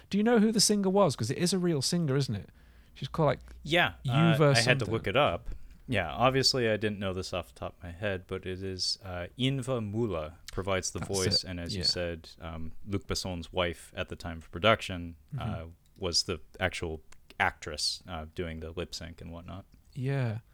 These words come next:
Speaker 1: and, uh, I've actually seen some people sing this,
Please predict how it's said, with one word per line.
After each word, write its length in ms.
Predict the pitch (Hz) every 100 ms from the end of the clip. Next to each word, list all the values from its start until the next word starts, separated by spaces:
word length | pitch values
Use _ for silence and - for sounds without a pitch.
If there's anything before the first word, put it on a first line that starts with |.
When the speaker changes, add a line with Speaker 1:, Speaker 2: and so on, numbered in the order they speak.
| _ _ _ -
Speaker 1:
and, 180 | 131
uh, 160 | 135 139
I've 120 | 143
actually 280 | 180 - 190
seen 400 | - 165 190 151
some 440 | 120 135 127 113 - - -
people 380 | 151 147 135
sing 380 | 120 - 147 160
this, 500 | 120 110 110 - -